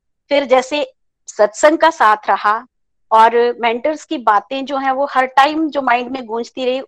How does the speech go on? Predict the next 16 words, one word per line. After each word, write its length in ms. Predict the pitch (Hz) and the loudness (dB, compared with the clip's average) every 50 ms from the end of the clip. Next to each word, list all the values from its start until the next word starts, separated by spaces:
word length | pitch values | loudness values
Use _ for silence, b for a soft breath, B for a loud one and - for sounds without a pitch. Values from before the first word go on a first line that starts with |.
| - | -14
उससे 260 | - 254 - - 294 285 | -16 -14 -10 -8 -8 -4
क्या 160 | - 285 269 | 0 0 0
हुआ, 300 | 277 247 220 226 269 349 b b b b b b b b _ | 2 2 2 2 2 0 b b b b b b b b _
धीरे 460 | 196 233 254 277 294 320 330 349 339 | -14 -10 -6 -4 -2 -2 -2 -2 -4
धीरे 320 | 262 - 226 240 233 254 262 | -4 -8 -10 -4 -2 -2 -2
मुझे 300 | 247 233 240 - - 262 | -2 -4 -10 -10 -10 -10
ये 80 | 285 | -10
पता 300 | 269 - 214 - - 220 | -10 -10 -10 -8 -6 -4
लगने 360 | 233 226 208 - - 220 214 | -4 -4 -6 -8 -10 -12 -12
लग 160 | 190 - 214 196 _ - | -10 -12 -12 -16 _ -16
गया 260 | - - 214 226 254 _ _ _ _ _ b b b _ _ _ | -14 -14 -14 -14 -18 _ _ _ _ _ b b b _ _ _
कि 200 | - 262 277 - _ _ - | -12 -12 -12 -12 _ _ -14
अंदर 300 | 220 220 208 220 247 247 | -12 -12 -8 -8 -10 -10
जाना 360 | - 233 202 196 208 233 277 - _ | -10 -10 -12 -10 -10 -10 -12 -10 _
क्या 140 | - 226 185 | -2 -2 -2
है। 240 | 185 - - - | -2 -4 -12 -18